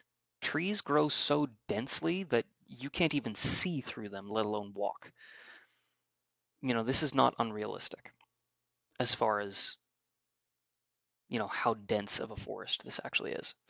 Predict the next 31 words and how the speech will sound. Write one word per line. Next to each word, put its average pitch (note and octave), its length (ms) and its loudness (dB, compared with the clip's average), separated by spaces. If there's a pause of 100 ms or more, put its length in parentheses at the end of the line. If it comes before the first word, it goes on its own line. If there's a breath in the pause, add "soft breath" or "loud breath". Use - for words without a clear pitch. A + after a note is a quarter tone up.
(560 loud breath)
Um, G#2 340 4 (180)
and B2+ 120 4
same B2+ 120 8
thing C3+ 140 -2
with C3+ 100 -2
this. - 280 2
Like, A#2+ 240 2
although, B2+ 320 10
yes, B2 400 6
these A#2+ 220 0
trees A#2+ 280 2
are A#2+ 80 4
kinda A#2 340 4 (200)
weird, A2+ 420 0 (300)
blobby G#2+ 540 4 (840)
block G#2+ 580 -2 (140)
things, A2+ 420 -4 (180)
um, A#2+ 360 6 (140)
yeah, E3 220 4 (260)
trees C#3+ 300 -2
can E3 280 0
grow E3 320 4 (100)
so D3+ 180 0
close D3+ 260 0
together C3 340 2
that A2+ 220 -6
you A2+ 100 -12
can't A#2 300 -4
walk A2 260 0
between A2+ 300 -6
them. F#2+ 100 -14